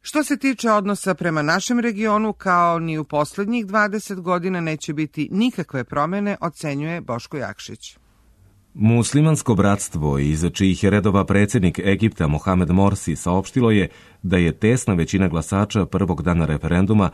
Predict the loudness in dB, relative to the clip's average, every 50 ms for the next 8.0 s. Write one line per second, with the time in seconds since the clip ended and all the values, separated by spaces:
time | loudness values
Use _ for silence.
0 | -4 _ _ _ 0 0 2 2 0 0 0 -2 -2 -2 -4 -2 -2 -2 0 0
1 | 0 0 2 0 0 -2 -4 -6 -4 -4 -4 -4 -4 -6 -6 -6 -8 -8 -8 -6
2 | -6 -6 -6 -8 -10 _ -20 -20 -20 -20 -20 -20 -14 -4 -2 0 2 2 2 2
3 | 2 0 0 2 2 4 4 4 2 2 2 2 4 4 4 4 2 2 0 0
4 | 0 2 2 2 0 0 -2 -2 0 2 4 4 2 2 0 0 0 2 2 2
5 | 2 2 2 2 2 2 2 2 2 2 2 2 0 0 -4 0 2 2 4 4
6 | 4 4 4 4 4 2 2 2 0 0 0 2 2 2 4 4 4 2 2 0
7 | -2 -2 0 0 0 0 -2 -4 -4 -4 -4 -4 -2 0 2 2 4 4 4 2